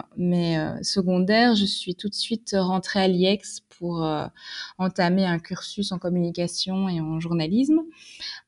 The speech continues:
Euh, par contre, c'est la, la presse féminine.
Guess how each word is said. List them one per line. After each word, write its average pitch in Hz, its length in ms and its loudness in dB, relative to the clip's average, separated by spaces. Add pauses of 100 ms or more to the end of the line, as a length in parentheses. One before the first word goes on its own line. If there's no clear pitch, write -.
Euh, 196 600 6
par 254 260 4
contre, 359 200 2
c'est 269 120 2
la, 226 200 6
la 233 120 6
presse 320 280 0
féminine. 285 560 8